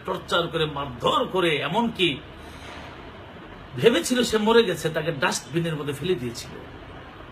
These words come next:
তার মামা এবং এলাকাবাসী তাকে উদ্ধার করে, উদ্ধার করে তার মামা বাদী হয়ে যে মামলা করেছে, আপনারা জানেন এটা রায় হয়েছে জজ কোর্ট থেকে। সেখানে মামলার মধ্যে রায় করা হয়েছে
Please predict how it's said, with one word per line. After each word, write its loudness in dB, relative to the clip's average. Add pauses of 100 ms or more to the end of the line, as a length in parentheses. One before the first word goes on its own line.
(680)
তার 8
মামা 2
এবং -2
এলাকাবাসী 0
তাকে -4
উদ্ধার 0
করে, -6 (560)
উদ্ধার 0
করে 0
তার -2
মামা -4
বাদী -2
হয়ে 0
যে -4
মামলা -2
করেছে, -6
আপনারা -4
জানেন -4
এটা -4
রায় 2
হয়েছে 0
জজ -4
কোর্ট -12
থেকে। -2 (640)
সেখানে 2
মামলার 4
মধ্যে -2
রায় 4
করা 2
হয়েছে 0